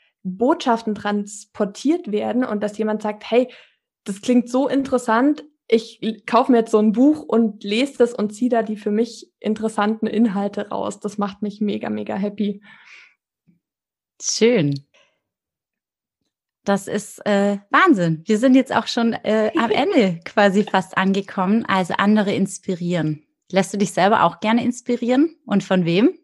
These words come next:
Speaker 2: <laughs>
Speaker 1: Auf jeden Fall, ja. <laughs> Ähm, also rein vom Grafischen lass ich mich total gern inspirieren, auch von Künstlern auf Instagram, zum Beispiel vom Stefan Kunz,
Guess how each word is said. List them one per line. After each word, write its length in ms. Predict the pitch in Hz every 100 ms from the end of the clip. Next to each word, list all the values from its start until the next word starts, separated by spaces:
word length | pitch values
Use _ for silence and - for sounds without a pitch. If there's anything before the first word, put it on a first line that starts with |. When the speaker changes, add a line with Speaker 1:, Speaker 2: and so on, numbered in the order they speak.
| -
Speaker 2:
<laughs> 160 | -
Speaker 1:
Auf 800 | 196 - 233 - 247 - - - - - -
jeden 160 | 254 -
Fall, 320 | 254 339 294
ja. 200 | 220 240
<laughs> 40 | - - - 359 349 - 539 392 349 311 254 -
Ähm, 720 | 240 240 240 240 240 240 240 - - _ _ _
also 240 | - 226 240
rein 760 | - - - 220 220 220 269
vom 260 | 277 233 214
Grafischen 640 | - 214 262 - 349 311
lass 220 | 269 233 233
ich 160 | 233
mich 160 | 233 226
total 540 | 226 220 - 220 247
gern 240 | 254 247 226
inspirieren, 680 | 226 226 - 226 233 247 247
auch 180 | 214
von 280 | 214 220 208
Künstlern 440 | 208 269 277 247 220
auf 140 | 208
Instagram, 800 | 302 339 294 269 240 247 254 247
zum 140 | 214
Beispiel 440 | 208 214 214 208 208
vom 460 | 208 208 202 208
Stefan 500 | 202 - 220 208 208
Kunz, 540 | 208 294 294 294 -